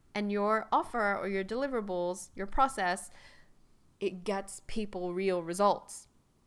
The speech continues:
A lot of you guys feel entitled to having made or to making lots of money, to selling lots of coaching, to even creating a course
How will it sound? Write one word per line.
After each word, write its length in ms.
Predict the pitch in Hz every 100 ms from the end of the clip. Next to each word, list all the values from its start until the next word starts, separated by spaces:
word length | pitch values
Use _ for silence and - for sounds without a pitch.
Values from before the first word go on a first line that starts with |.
| _ _ _ _ -
A 40 | 180
lot 220 | 196 226
of 80 | 262
you 80 |
guys 400 | 254 240 240 240
feel 240 | - 226 196
entitled 760 | 196 196 - 190 196 226 240 -
to 340 | 233 202 190 -
having 640 | - 202 202 214 220 - _
made 600 | 202 196 185 185 214 226
or 240 | 185 170 - _ -
to 140 | 214
making 680 | 190 185 202 - 202 190 214
lots 260 | 202 - 202
of 80 |
money, 480 | 185 180 190 196 202 - - _ _
to 140 | - 208
selling 420 | 202 196 202 202
lots 240 | 190 -
of 100 | 202
coaching, 760 | 196 180 190 214 196 196 196 214 - - - _ _ _ _ - - - -
to 180 | 233 190
even 260 | 202 208
creating 500 | 202 214 185 196 196
a 80 | 165
course 680 | - 202 208 214 - -